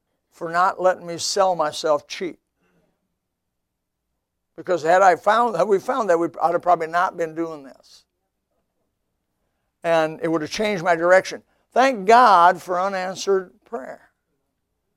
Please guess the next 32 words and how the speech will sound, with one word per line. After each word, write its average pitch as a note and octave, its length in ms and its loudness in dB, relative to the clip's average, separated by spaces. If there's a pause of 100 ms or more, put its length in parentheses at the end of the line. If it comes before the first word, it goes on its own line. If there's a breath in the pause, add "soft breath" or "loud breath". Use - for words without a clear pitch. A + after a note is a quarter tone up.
(160)
Thank A3 240 0
God A#3 280 6
he G#3 60 4
didn't G#3+ 260 0
let G#3 180 6
us G#3+ 400 0 (800)
find A3 340 -4
that. C#3 300 0 (400)
He D#3 120 -12
didn't F3+ 220 -8
let F3 160 4
us, F3 320 0
uh, D3 340 2 (420)
have F3+ 300 4
that. C#3+ 140 4
Let's F3+ 160 4
take A3 200 4
your F3 100 -2
Bibles F#3 320 6
to D3+ 80 -4
Genesis F3+ 300 -4
chapter F3 260 0
twenty G3 400 -6 (760)
and E3 160 -6
verses E3 360 0
one F#3 180 0
through E3+ 200 -2
five F3+ 420 4
and D#3 120 -10
talk F#3 260 0
about, D#3+ 480 4 (1400)
um, C#3+ 540 0